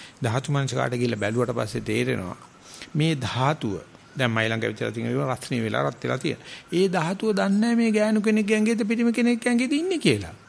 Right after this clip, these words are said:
ඒ ධාතුව ඇවිල්ලා තියෙන මේ අපිට දුක දෙන්න නෙවෙයි. ඒක තන්නේ කර හේතුඵල ධර්මයක්.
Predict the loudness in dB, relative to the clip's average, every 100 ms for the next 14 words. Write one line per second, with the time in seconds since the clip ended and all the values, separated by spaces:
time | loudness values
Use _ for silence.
0 | -20 -20 -12 4 6 8 6 6 4 4
1 | 2 0 0 0 0 0 0 0 -2 -2
2 | -2 0 2 2 0 -4 -6 -4 -2 -4
3 | -4 -4 0 0 0 -2 0 2 2 2
4 | 0 -2 0 0 0 0 -2